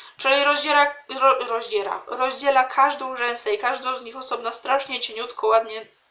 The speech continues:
pokrywa. To jest coś tak pięknego, nic nie klei. Jak byłam po prostu zaskoczona, że tak się da. Naprawdę.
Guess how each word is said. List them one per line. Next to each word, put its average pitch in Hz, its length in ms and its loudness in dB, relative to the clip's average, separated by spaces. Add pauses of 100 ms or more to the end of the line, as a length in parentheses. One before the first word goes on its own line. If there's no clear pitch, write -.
(560)
pokrywa. - 640 0 (540)
To 233 60 -6
jest 240 120 -4
coś - 140 -2
tak 320 200 4
pięknego, 226 400 -2
nic 339 240 -4
nie 233 120 -2
klei. - 420 -2
Jak 233 140 -2
byłam 262 240 4
po 269 80 -6
prostu 262 240 -12
zaskoczona, 247 540 -4
że 226 120 -6
tak - 200 -6
się 214 180 -4
da. - 320 -2 (800)
Naprawdę. 214 560 -2